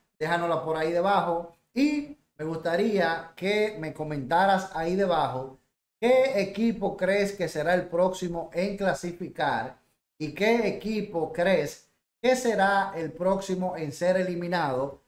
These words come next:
partiendo de los ocho ya que hay eliminados. Así que me lo puedes dejar por ahí debajo. Como siempre, los invito a que se suscriban a este canal,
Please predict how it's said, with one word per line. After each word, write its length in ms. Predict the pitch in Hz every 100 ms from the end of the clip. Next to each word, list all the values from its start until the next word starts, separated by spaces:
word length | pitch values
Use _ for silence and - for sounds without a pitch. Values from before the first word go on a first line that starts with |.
| _ _ _ -
partiendo 760 | 147 143 165 190 214 202 202
de 120 | 165
los 240 | 160 143 -
ocho 400 | 170 185 185 175
ya 320 | 147 165 170
que 180 | 151 151
hay 240 | 156 165
eliminados. 720 | 156 147 139 135 127 110 113 123
Así 240 | 117 147
que 380 | 170 160 139 - _
me 100 | -
lo 100 | 135
puedes 200 | 139 165
dejar 160 | 170 175
por 100 | 175
ahí 80 | 175
debajo. 560 | 185 202 160 165 - - _ _ _ _ _ _
Como 200 | 220 233
siempre, 800 | 202 220 220 196 196 190 190 - _ _
los 260 | 165 214 208
invito 580 | 180 175 190 185 160 156
a 160 | 170
que 80 | 170
se 140 | 160 151
suscriban 420 | 151 156 165 160
a 80 | 156
este 220 | 151 165
canal, 480 | 170 170 143 147